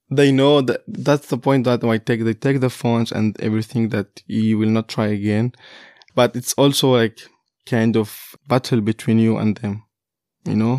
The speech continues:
who will win. So you try to do everything just to, to get, to get there. And for some people, as I say, like, it's now kind of not just to be in Europe, just to win against the, this system,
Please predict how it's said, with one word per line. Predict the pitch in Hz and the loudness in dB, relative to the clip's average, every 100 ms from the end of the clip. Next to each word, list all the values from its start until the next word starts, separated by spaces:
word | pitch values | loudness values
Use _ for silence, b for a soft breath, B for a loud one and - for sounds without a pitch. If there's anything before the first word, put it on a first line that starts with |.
| 131 | -2
who | 131 | 0
will | 123 113 | 2 2
win. | 110 107 110 _ - | 0 -2 -6 _ -14
So | - 123 | -4 0
you | 123 | 0
try | - 120 | 0 -2
to | 117 | 0
do | 120 | 0
everything | 120 127 127 - 113 110 - - | 0 0 -2 0 0 -2 -6 -14
just | - - | -12 -8
to, | - 107 104 - _ _ | -4 -2 -4 -8 _ _
to | - | -6
get, | 104 107 - - _ _ _ _ | -2 -4 -6 -20 _ _ _ _
to | - | -18
get | - 110 113 | -6 -6 -4
there. | 101 - _ _ _ _ _ _ _ - | -8 -8 _ _ _ _ _ _ _ -4
And | 123 | -4
for | - 139 | 0 0
some | 156 147 | 2 2
people, | 151 139 143 | 2 2 2
as | 127 | 2
I | 123 | 0
say, | 139 127 | 0 0
like, | 117 - | 0 -2
it's | 117 - | -8 -2
now | 120 | -2
kind | 117 123 113 | -2 -2 -2
of | 113 | 0
not | 117 113 _ | -4 -4 _
just | - 127 - | -4 -4 -2
to | |
be | 131 | 2
in | 139 | 2
Europe, | 139 135 | 2 0
just | 117 120 _ | -2 -6 _
to | - | -2
win | 123 127 117 | 0 2 0
against | 110 113 110 - - | -2 -2 -4 -6 -6
the, | 110 110 - _ - | -6 -6 -12 _ -4
this | 113 - | -4 -4
system, | - - - 101 | -6 -6 -6 -8